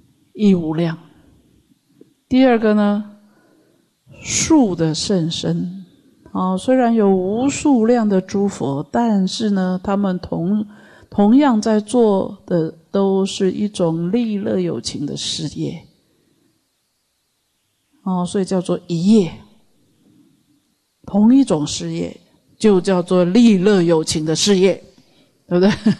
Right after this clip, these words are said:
<laughs> 哎，但是利乐有情的事业是不是又是各种不同的方式啊？啊，有的透过语言文字来宣说佛法，有的是不是也可以用各种不同，用，用，用图像是不是也可以弘法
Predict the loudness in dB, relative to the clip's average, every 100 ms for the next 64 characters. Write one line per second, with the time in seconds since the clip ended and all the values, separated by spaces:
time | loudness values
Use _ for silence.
0 | -6 -20 -20 _ _ _ -6 -4 -4 -2
1 | 0 2 4 4 4 4 4 2 2 2
2 | 2 2 4 4 2 2 2 2 -2 -4
3 | -2 0 0 0 0 0 2 4 2 2
4 | 0 0 0 0 0 -2 -10 _ _ _
5 | _ _ _ _ _ _ _ _ _ -2
6 | 0 2 0 0 -2 -2 0 0 2 2
7 | 4 4 4 2 2 0 0 0 0 -2
8 | -2 -4 -6 -4 0 0 0 0 -2 -6
9 | -6 -8 -10 -6 0 2 4 2 2 0
10 | 0 -2 0 0 -2 -2 0 -2 -2 0
11 | 0 -2 -6 -4 -6 -6 -14 -20 -8 -4
12 | -2 0 0 0 -2 -2 -2 -2 -6 -10
13 | -20 _ _ _ -4 0 2 0 -2 2
14 | 4 4 4 2 0 0 0 -2 -2 -2
15 | -2 -2 -2 -2 -2 -6